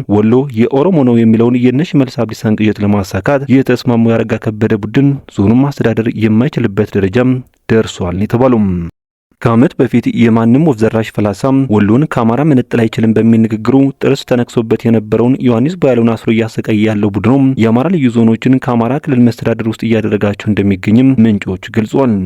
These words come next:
በአማራ ህዝብ ክብረ ወሰንና ድንበር ላይ ድርድር የማያውቀው ፋኖም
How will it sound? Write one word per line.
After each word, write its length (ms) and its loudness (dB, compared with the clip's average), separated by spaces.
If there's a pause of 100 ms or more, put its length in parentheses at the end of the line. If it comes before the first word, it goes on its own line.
(500)
በአማራ 460 0
ህዝብ 200 -2
ክብረ 220 0
ወሰንና 340 2 (180)
ድንበር 360 0
ላይ 160 0
ድርድር 340 -2
የማያውቀው 500 0
ፋኖም 400 2